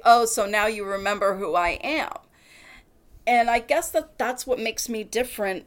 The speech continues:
than many of my, you know, sisterhood, many of my girlfriends, because we get into arguments all the time about this.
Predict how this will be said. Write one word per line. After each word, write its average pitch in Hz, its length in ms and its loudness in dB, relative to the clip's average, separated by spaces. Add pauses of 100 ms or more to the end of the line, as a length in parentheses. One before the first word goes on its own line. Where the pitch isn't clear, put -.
(120)
than 196 600 0
many 202 720 -4
of 190 360 2
my, 180 560 -2 (760)
you 220 100 -4
know, 196 140 -2
sisterhood, 196 720 -6 (380)
many 202 560 -4
of 180 340 -4
my 175 260 -2 (120)
girlfriends, 170 1080 -6 (440)
because 202 640 0
we 190 300 -8
get 254 220 4
into 220 360 -2
arguments 190 840 -2 (140)
all 165 180 2
the 185 100 0
time 247 320 -4
about - 300 -4
this. - 280 -8